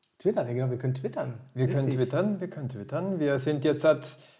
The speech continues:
Speaker 2: äh, fünfundzwanzig Jahre nach der Erfindung von Social Media sind wir auch dort angekommen.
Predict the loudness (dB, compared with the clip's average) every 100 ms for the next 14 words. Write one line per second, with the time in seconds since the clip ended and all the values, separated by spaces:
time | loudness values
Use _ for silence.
0 | _ -4 0 2 2 4 2 2 0 2
1 | 2 0 0 -2 0 0 -2 -4 -4 -2
2 | -2 -4 -2 -2 -2 -4 0 0 0 -4
3 | -4 -2 -2 0 2 2 0 -2